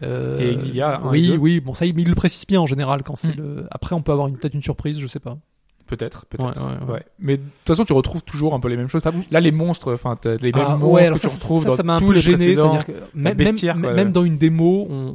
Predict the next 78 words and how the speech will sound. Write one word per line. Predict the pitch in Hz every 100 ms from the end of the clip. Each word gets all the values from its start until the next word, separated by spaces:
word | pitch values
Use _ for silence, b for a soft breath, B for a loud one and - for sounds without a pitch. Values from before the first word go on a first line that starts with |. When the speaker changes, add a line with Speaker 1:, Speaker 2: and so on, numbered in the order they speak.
| 135
Speaker 1:
on | 135
t-, | -
retombe | - 160 - 180
sur | 175 147
le, | 127 135 139
les | 139
mêmes | 139 165
modèles | 156 143 151 139
de |
monstres, | 135 143 - -
Speaker 2:
Mm. | 139
Speaker 1:
euh, | 135
enfin, | 135 135
qu'on | 135
a | 131
vu | 139
cinq, | 151 127
cinq | - 147
mille | 143
fois. | - 147
Speaker 2:
Le |
cinquante | 156 127 127 -
millième | 127 123 120
même | 127 131 131 -
arbre | 135 131 127 120 113
tronc, | - 139 143
enfin, | 127 120
Speaker 1:
Ouais, | 117 147
Speaker 2:
voilà, | 143 135 143 139
Speaker 1:
je | 123
Speaker 2:
le | 120
Speaker 1:
trouve | -
que | 160 147 143 139 139
des | 135
fois, | - 165
euh, | 160 143 139 151
moi, | 123 175
j'aimerais | 156 139
bien | 139 156
que |
ça, | - 131 131 165
ça | -
change | - 139
un | 131 -
tout | -
petit | - 139
peu. | - 147 b b b b -
Speaker 2:
Oui, |
globalement, | 139 120 123 151
Speaker 1:
Tu, | -
Speaker 2:
c'est, | 117
Speaker 1:
tu | -
Speaker 2:
ça |
Speaker 1:
vois, | 202
Speaker 2:
reste |
Speaker 1:
par | 180
Speaker 2:
très, | 170
Speaker 1:
exemple, | - -
Speaker 2:
très | 156
proche, | 139
Speaker 1:
euh, | 170
Speaker 2:
ouais. | 180
Speaker 1:
Ve-, |
Vesperia, | 175 - 185 170 175
que | 135
j'ai, | 139
j'ai | 117
beaucoup | 139 -
aimé, | 170 160 202
ça | 156
a |
été | 131 143
un | 143
peu | 175
un | 160
épisode | 151 151
de | 139
changement. | 151 127